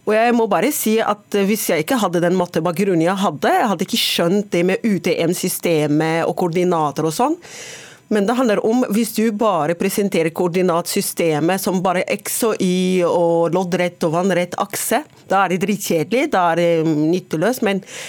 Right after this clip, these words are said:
jeg mener, hvis du presenterer det som koordinater i en, et kart, da får det en helt annen mening, og jeg ser ikke noe problem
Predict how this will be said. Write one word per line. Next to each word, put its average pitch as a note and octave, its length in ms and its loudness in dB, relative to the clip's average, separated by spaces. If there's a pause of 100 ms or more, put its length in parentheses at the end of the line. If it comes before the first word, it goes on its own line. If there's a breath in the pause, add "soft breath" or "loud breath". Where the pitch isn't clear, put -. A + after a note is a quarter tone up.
jeg G#3 140 0
mener, F#3 320 2
hvis F#3+ 200 -2
du G3+ 80 0
presenterer G3 400 0
det F3 100 0
som F3+ 100 -4
koordinater F#3 720 0
i - 80 0
en, F3+ 160 -2 (220)
et - 160 -8
kart, - 420 -6 (340 loud breath)
da A3 140 2
får C4+ 160 -2
det G#3 240 2
en G3 80 -2
helt F#3 340 -4
annen E3 280 0
mening, D#3+ 440 2
og F3+ 120 2
jeg G3+ 140 0
ser D#3+ 340 0
ikke G#3 260 -2
noe A3+ 520 2
problem D#3 680 -2